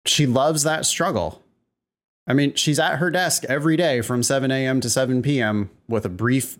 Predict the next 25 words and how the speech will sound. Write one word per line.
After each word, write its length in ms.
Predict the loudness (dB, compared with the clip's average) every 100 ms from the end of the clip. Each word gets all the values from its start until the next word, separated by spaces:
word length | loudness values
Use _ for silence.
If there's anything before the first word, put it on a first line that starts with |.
| -10
break 520 | -2 0 0 -4 -14 _ -2
to 160 | 0
microwave 600 | 2 0 -2 -2 0 0
a 80 | -2
couple 260 | -4 -2 0
noodles. 580 | 0 0 -2 -6 -10 _ _ _ _ _ _ _ -2
And 160 | 0 2
she 120 | 0
loves 300 | 0 -2 -4
it. 180 | -8 _ _ -8
<laughs> 260 | -6 -4 -2
She 160 | 2
wakes 240 | 2 2 0
up 100 | 0
in 80 |
the 80 | 0
morning 260 | 0 0 0
with 120 | 0
a 60 | -2
giant 440 | -2 -2 0 -2
stack 320 | -2 -2 -2
of 60 | -2
work 320 | 0 -2 -6 _ _ _ _ _ _ _ -2
to 100 | 0
do. 340 | 2 0 -2